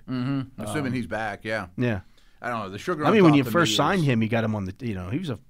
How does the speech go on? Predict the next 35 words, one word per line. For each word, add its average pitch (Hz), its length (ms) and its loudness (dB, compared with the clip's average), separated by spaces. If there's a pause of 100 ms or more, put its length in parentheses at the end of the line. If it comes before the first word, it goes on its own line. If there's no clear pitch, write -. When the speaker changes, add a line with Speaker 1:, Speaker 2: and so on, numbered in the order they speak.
Speaker 2:
he 180 80 -4
was 185 100 -8
a - 60 -8
tenth 151 400 -6
pick - 180 -2
in 131 100 -2
the 110 60 -4
draft, 123 440 -4
and 104 80 -6
they 101 60 -4
Speaker 1:
Yeah. 101 60 -8
Speaker 2:
got 113 100 -2
him 110 60 -4
for 104 120 -12
two 135 160 -4
million 113 200 -2
dollars 107 300 -6
a 82 60 -12
year. 104 320 -10 (120)
Speaker 1:
Right. 90 280 -12 (340)
Boy, 120 140 -2
I'm 120 120 0
liking 117 280 -4
the 95 60 -10
trade 98 260 -6
downs 92 280 -10
more 95 200 -10
and 87 80 -10
more. 90 400 -8 (440)
The, 101 560 -10
we 135 140 -4
always 127 220 -2
talk 120 240 -2
about 101 340 -8
there's 101 320 -12